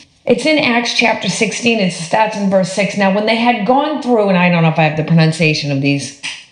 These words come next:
cities, towns, whatever, right? So, you know, give me a little grace here. But, "Now, when they had gone through, uh, Phrygia in the region of Galatia, they were forbidden by the Holy Spirit to preach the word in Asia." What?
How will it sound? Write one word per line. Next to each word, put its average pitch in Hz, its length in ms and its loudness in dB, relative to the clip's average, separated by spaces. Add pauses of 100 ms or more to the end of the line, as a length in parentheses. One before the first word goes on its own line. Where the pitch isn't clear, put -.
(120)
cities, 165 600 0
towns, 143 340 -2
whatever, 147 340 0
right? 143 320 0
So, 143 300 -2
you 147 60 -4
know, 139 160 -2 (100)
give 156 100 0
me 165 60 4
a 165 60 2
little 156 220 0
grace 151 280 -2
here. 147 220 0
But, 135 260 -2 (320)
"Now, 185 220 4
when 202 100 0
they 240 140 4
had 254 180 0
gone 220 240 0
through, 254 420 0 (560)
uh, 170 220 2
Phrygia 185 760 4
in 185 160 6
the 185 80 6
region 196 960 4 (100)
of 180 220 4
Galatia, 185 580 4
they 190 140 2
were 202 140 0
forbidden 208 960 2 (140)
by 196 280 4
the 262 140 -2
Holy 233 300 -2
Spirit 190 480 0
to 190 100 0
preach 285 460 0
the 240 80 2
word 269 320 2
in 220 140 0
Asia." 233 340 4
What? 302 560 0